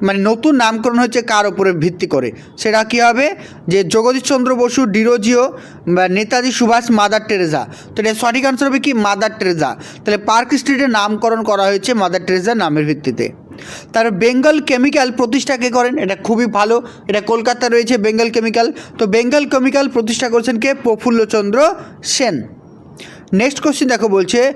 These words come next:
অক্টোবর দু হাজার চোদ্দোতে আরবান হাউজিং মিশন নিম্নলিখিত কোন জাতীয় নেতার নামে করা হয়েছিল? এটা কারেন্ট অ্যাফেয়ার্সের প্রশ্ন, এটা হবে সর্দার বল্লভভাই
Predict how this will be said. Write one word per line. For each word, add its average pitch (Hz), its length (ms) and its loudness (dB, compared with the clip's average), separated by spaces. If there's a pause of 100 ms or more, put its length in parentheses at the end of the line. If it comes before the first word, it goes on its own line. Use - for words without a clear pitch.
(240)
অক্টোবর 330 520 2
দু 254 160 2
হাজার 269 240 0
চোদ্দোতে 240 720 0 (220)
আরবান 233 480 2
হাউজিং 233 420 2
মিশন 226 340 2
নিম্নলিখিত 214 480 0 (440)
কোন 302 280 2
জাতীয় 226 480 2
নেতার 226 340 0
নামে 208 400 0 (260)
করা 208 200 2
হয়েছিল? 180 360 2
এটা 277 240 0
কারেন্ট 233 360 -2
অ্যাফেয়ার্সের 233 460 -2
প্রশ্ন, 226 420 0 (300)
এটা 202 140 2
হবে 240 120 2
সর্দার 233 460 0
বল্লভভাই 208 560 0